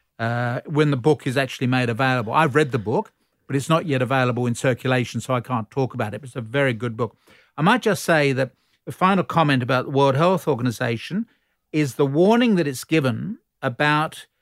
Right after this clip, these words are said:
uh, pandemics such as coronavirus are the result of humanity's destruction of nature.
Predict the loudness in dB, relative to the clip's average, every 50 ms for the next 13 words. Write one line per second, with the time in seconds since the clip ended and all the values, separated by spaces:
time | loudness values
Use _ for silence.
0 | _ _ _ _ _ -2 -2 -2 -2 -2 -2 0 2 2 2 2 2 2 2 2
1 | -2 -4 _ -8 -2 -2 -2 -2 -2 -6 -8 -8 -2 0 2 2 2 2 0 0
2 | 0 2 2 2 2 2 0 -2 -4 -4 -2 0 0 0 0 -2 -4 0 2 2
3 | 2 2 0 -4 -8 -8 -4 -2 -2 0 2 2 0 0 -2 -4 -6 -8 -8 -8
4 | -12 -14 -8 -6 -6 -6 -6 -8 -10 -10 -10 -10 -8 _ -2 -2 0 0 0 0
5 | 2 0 0 -2 -4 -6 -10 -10 -12